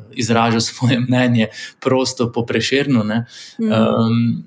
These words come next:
Speaker 1: in potem imamo še druge kanale, ki so, ne vem, če si še, eh, medijsko izpostavljen, imaš še, eh, potem,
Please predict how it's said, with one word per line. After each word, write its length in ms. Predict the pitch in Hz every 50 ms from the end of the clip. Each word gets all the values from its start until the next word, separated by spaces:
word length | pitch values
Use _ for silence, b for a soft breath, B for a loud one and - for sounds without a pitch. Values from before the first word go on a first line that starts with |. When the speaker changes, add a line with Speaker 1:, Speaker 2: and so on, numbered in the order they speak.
| _ -
Speaker 1:
in 180 | - 120 117 117
potem 340 | - 123 - 139 135 135 131
imamo 340 | 127 123 123 123 120 120
še 140 | 113 - 113
druge 320 | 117 135 147 151 143 - -
kanale, 600 | 139 131 135 131 131 131 131 127 123 120 117 117
ki 140 | - - 113
so, 180 | - - 113
ne 80 | 107 110
vem, 200 | 117 120 104 104
če 140 | - - 101
si 160 | - - - -
še, 140 | - - 104
eh, 280 | 101 101 101 107 - - 104 101 101 101 101 110
medijsko 420 | 127 139 143 147 143 - - 139
izpostavljen, 680 | 127 120 - - - - - 123 123 117 117 117 113
imaš 260 | 107 104 104 104 101
še, 180 | - - - -
eh, 520 | 101 - - - - - - - 98 - -
potem, 420 | _ - _ - 110 104 101 98